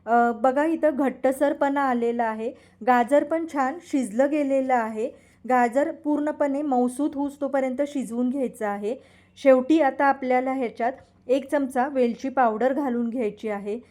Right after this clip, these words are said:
अशीच तुम्ही गरमागरम छान, अ, सर्व्ह करू शकता. अ, आता शेवटी ड्रायफ्रुट्स घालून घ्यायचे आहेत किंवा थंड करूनसुद्धा खायला ही अप्रतिम लागते.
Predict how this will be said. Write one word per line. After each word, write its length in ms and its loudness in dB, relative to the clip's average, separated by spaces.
अशीच 440 -2
तुम्ही 240 0
गरमागरम 760 2
छान, 320 -2
अ, 340 -2
सर्व्ह 360 2
करू 240 2
शकता. 460 -4
अ, 80 -8
आता 180 2
शेवटी 400 2
ड्रायफ्रुट्स 600 0
घालून 340 0
घ्यायचे 380 -2
आहेत 300 -2
किंवा 300 2
थंड 340 0
करूनसुद्धा 920 -2
खायला 520 -4
ही 220 -4
अप्रतिम 600 0
लागते. 600 -4